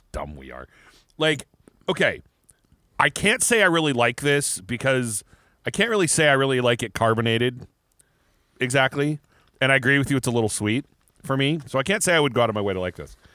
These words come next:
But the, the flavor itself, like, <clears throat> I think that would be a really good flavor if it was, like,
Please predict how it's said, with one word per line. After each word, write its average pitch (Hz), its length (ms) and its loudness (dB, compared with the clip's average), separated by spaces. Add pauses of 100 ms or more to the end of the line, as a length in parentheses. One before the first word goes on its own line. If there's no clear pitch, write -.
(200)
But 143 120 -6
the, 165 80 -4
the 160 100 0
flavor 311 340 2
itself, 185 540 2
like, 165 100 0 (200)
<clears throat> - 200 -10
I 165 60 2
think 269 260 -2
that 180 220 2
would 180 260 0
be 170 140 2
a 156 60 4
really 143 240 2
good 123 160 -2
flavor 131 340 2
if 104 100 -4
it 113 80 0
was, 101 220 -2
like, 98 280 0